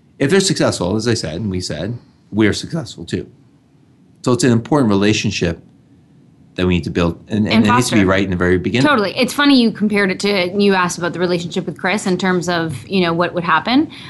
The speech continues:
Speaker 2: But i-, it's actually a, a great metaphor or a great example of doing that, because we spent two years building a friendship before we became a couple. And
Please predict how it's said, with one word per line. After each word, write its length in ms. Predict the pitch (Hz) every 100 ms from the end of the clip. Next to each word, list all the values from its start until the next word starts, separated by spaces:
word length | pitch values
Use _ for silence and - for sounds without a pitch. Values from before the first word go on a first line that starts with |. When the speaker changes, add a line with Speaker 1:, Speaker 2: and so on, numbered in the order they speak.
| -
Speaker 2:
But 100 | 214
i-, 40 | 208
it's 400 | 156 139 220 220
actually 280 | 220 220 202
a, 140 | 190
a 120 | 196
great 400 | 190 190 190 175
metaphor 440 | 170 175 175 185 175 170
or 120 | 165
a 40 | 156
great 180 | 185 170
example 460 | 160 180 185 170
of 220 | 180 175
doing 380 | 170 208 247 196
that, 220 | 160 160
because 220 | 156 190 170
we 100 | 196
spent 300 | 208 190 180
two 220 | 240 220
years 640 | 196 226 180 165 175 - - - -
building 320 | - 202 196 196
a 60 |
friendship 580 | - 202 208 180 147 -
before 260 | 202 190 185
we 80 |
became 240 | 170 185 165
a 40 |
couple. 400 | 170 190 - - - - - - -
And 640 | 208 190 180 180 185 -